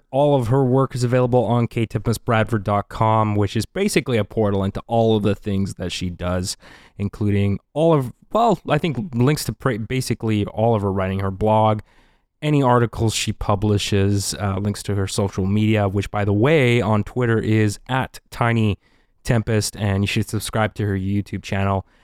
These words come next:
Check out her new podcast, The Right Gear, which is on iTunes and your favorite podcast player of choice.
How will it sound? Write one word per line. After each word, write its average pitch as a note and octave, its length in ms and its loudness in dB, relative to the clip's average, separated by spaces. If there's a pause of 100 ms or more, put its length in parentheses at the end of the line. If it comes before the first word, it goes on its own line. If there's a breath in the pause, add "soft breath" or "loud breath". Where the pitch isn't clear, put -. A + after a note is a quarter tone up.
Check D3+ 240 -2
out D3 220 4
her C#3+ 180 4
new C#3+ 240 4
podcast, C#3 720 -2
The B2+ 120 0
Right B2+ 480 2 (180)
Gear, B2+ 540 2
which A#2 240 0
is A#2 200 0
on B2 340 0
iTunes A#2+ 640 0
and G#2+ 140 2
your G#2 80 0
favorite G#2 420 -2 (380 loud breath)
podcast A2 800 0
player G2 280 -2
of F2+ 280 -4
choice. A#2+ 640 0